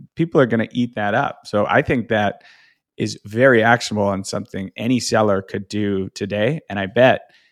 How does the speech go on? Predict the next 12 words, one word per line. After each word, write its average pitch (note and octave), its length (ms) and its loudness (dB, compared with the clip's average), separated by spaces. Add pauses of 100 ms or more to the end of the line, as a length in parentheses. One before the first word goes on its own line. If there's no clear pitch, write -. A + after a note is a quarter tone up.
(200)
you A2+ 100 -4
would G2+ 100 -4
be G2 100 -4
shocked, C3 440 0
just - 180 -8
like G#2 180 -6
you D3 100 -2
found. F#2+ 380 -6 (140)
I G#2 100 -10
bet B2 220 -2
sixty - 360 -6
per-, C#3+ 160 -8